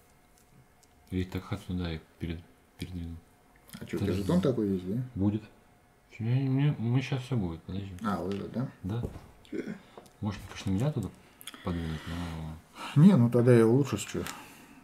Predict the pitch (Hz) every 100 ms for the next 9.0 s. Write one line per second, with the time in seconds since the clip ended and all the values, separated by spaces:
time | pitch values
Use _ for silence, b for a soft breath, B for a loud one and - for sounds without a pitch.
0 | - 90 101 123 B B B B B B
1 | B B - _ - 101 95 92 90 95
2 | B B B B B _ - _ _ _
3 | _ _ _ - - _ _ - - _
4 | - _ _ _ _ _ _ _ _ _
5 | - - _ - _ _ _ _ - _
6 | - - - - 92 104 123 B B B
7 | - - - _ _ _ _ _ - -
8 | - _ 101 110 - 92 95 85 78 95